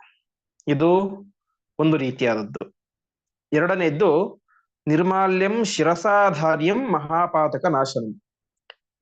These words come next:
ಇನ್ನೊಂದು ನಿರ್ಮಾಲ್ಯ, ಪರಮಾತ್ಮನಿಗೆ ಅರ್ಪಿಸಿದಂತಹ ತುಳಸಿ ಮತ್ತು ಪುಷ್ಪಾದಿಗಳನ್ನ ನಾವು ಶಿರಸಾಧಾರ್ಯಂ, ತಲೆಯ ಮೇಲೆ ಧಾರಣೆ ಮಾಡಬೇಕು ಅಂತ ತಿಳಿಸ್ತಾ ಇದ್ದಾರೆ. ಈ ರೀತಿಯಾಗಿ ಮಾಡೋದರಿಂದಾಗಿ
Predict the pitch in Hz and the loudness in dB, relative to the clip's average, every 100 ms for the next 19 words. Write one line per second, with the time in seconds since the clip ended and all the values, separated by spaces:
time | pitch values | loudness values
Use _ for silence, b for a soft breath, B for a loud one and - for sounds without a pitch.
0 | _ _ _ _ 180 196 202 220 175 160 | _ _ _ _ 0 2 2 2 2 0
1 | 160 175 165 131 131 139 151 147 143 143 | 0 0 0 0 -2 0 0 0 -2 -4
2 | 139 208 220 - - 156 160 143 139 135 | 0 0 -2 -8 -8 -4 -2 0 -2 -2
3 | 135 165 175 175 - 160 143 139 170 151 | -2 -2 -2 -6 -8 0 0 2 0 0
4 | 143 123 135 - 135 123 120 117 185 151 | -2 -4 -4 -2 0 2 0 0 0 2
5 | 143 175 175 196 _ b _ - - 180 | 2 2 0 -2 _ b _ -8 -2 0
6 | 202 202 220 214 147 156 139 120 - _ | 0 0 2 2 0 -2 -2 -4 -6 _
7 | 165 165 202 190 175 185 156 151 151 143 | 0 4 4 4 2 2 0 0 0 0
8 | 135 135 131 117 110 - 127 117 - - | 2 0 0 -6 -6 -2 -2 -2 -14 -4
9 | 156 123 110 107 - _ _ _ _ _ | -2 0 -2 -4 -8 _ _ _ _ _
10 | _ 139 139 143 147 143 135 135 147 135 | _ 0 2 2 0 0 0 0 0 0
11 | 131 123 123 220 262 | 0 0 2 -2 -6